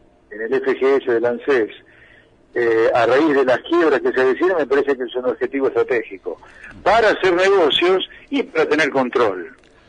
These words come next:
Al, al, al kirchnerismo le gusta hacerte sentir el rigor, tener el control, tener precios testigos, apretar a los empresarios que compiten con esa empresa emblema.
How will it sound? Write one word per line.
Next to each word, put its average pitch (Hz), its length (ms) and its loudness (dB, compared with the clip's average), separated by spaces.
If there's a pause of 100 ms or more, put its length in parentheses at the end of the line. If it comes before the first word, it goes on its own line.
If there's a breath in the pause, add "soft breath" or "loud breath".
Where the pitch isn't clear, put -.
(140)
Al, 170 160 -4
al, 170 320 2
al 311 140 2
kirchnerismo 392 440 0
le 156 80 2
gusta 302 400 2
hacerte 131 320 -2
sentir 120 300 -4
el 120 100 -2
rigor, 113 460 0
tener 127 260 -2
el 123 80 -4
control, 117 600 -6 (340 loud breath)
tener 127 260 -2
precios 127 340 -2
testigos, 117 720 -2 (300 soft breath)
apretar 123 520 0
a 135 40 0
los - 160 0
empresarios 120 500 -2
que 120 100 -4
compiten 127 540 -6
con 113 200 -10
esa 120 160 -10
empresa 117 320 -8
emblema. 110 580 -4